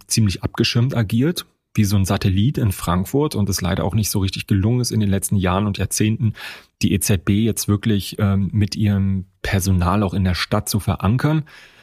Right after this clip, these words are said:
Ähm, und, äh, man konnte da jetzt auch nicht so wirklich helfen, außer eben, sag ich mal, Forderungen aufstellen. Und trotzdem war es eben sehr würdelos, fand ich, und ein Nervthema. Und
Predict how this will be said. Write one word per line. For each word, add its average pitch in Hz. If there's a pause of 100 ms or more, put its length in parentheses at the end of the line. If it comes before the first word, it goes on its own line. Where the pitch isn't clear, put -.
(360)
Ähm, 117
und, 113
äh, 107
man 95
konnte 113
da 110
jetzt 98
auch 98
nicht 135
so 120
wirklich 123
helfen, 113
außer 104
eben, 101
sag 95
ich 87
mal, 95
Forderungen 113
aufstellen. 117 (340)
Und 110
trotzdem 104
war 85
es -
eben 92
sehr 92
würdelos, 98
fand 82
ich, 82
und 92
ein 101
Nervthema. 85
Und 82